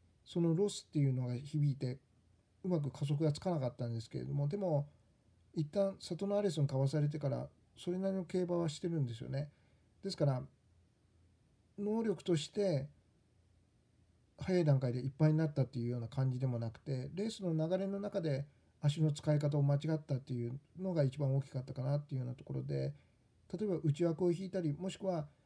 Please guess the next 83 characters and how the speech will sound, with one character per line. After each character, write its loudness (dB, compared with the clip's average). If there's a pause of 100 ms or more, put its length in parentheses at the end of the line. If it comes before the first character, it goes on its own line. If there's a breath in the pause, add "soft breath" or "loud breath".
(120 loud breath)
今 -2
回 4
の 6
感 6
じ -2
で 0
も 2
一 2
旦 0 (840)
内 0
に 8
入 4
れ 4
ら 4
れ 4
る 2 (320)
タ 2
イ 6
ミ 8
ン 6
グ 6
は 4
あ 2
り 4
ま 2
し -8
た -4
ん -2
で、 -6
内 -2
で 2
待 4
て -2
る 0
タ 0
イ 0
ミ -2
ン -4
グ -4
が -4
あ -2
り 2
ま 4
し -2
た -6
ん -6
で、 -4 (400 soft breath)
四 2
コ -2
ー 2
ナ 2
ー -4
前 -4
後 -2
で 4
内 0
の 6
方 4
に 0
入 -4
れ -4
た -6
り、 -6 (220)
も -2
し -12
く -2
は -2 (300)
馬 2
群 4
の 6
真 4
ん 6
中 4
の 4
方 2
に -4
入 -6
れ -2
た -4
り -4
だ -10
と -12
か、 -8